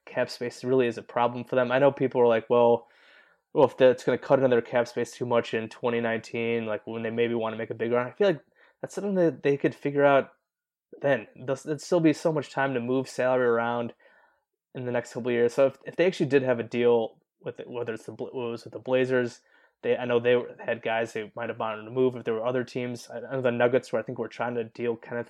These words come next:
Faried and Wilson Chandler. The Nu-, the Nuggets were giving up, or either of those teams were trying to give up another first rounder or even other assets,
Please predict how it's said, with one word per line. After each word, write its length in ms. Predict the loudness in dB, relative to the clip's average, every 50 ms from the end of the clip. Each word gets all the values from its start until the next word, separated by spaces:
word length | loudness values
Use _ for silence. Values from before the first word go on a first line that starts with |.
| _
Faried 320 | -14 -10 -6 -4 -4 -4 -4
and 120 | -6 -8
Wilson 320 | -8 -8 -8 -8 -8 -12 -14
Chandler. 460 | -8 -6 -6 -4 -2 -2 -4 -4 -4 _ _ _ _ _ _ -12
The 140 | -10 -8 -6
Nu-, 160 | -6 -6 -8 -10 -12
the 80 | -6 -4
Nuggets 320 | -2 0 0 -2 -2 -2
were 120 | -4 -2
giving 260 | 0 0 -2 0 0 -2
up, 160 | -4 -4 -4
or 160 | -4 0 2
either 180 | 4 4 6 4
of 80 | 4
those 160 | 2 -2 -8
teams 300 | -10 -10 -10 -10 -10 -10
were 60 | -10 -6
trying 180 | -4 -4 -4
to 60 | -2
give 120 | 0 0 0
up 120 | 0 0
another 320 | -2 -2 -2 -2 -2 -4 -6 _ _ _ _ _ _
first 220 | -2 -2 0 0
rounder 460 | 0 0 0 2 0 2 2 2 2 2
or 40 |
even 180 | 2 0 0 0
other 240 | -2 -2 -2 -2 -4
assets, 500 | -4 -8 -10 -12 -12 -14 -14 -16 -20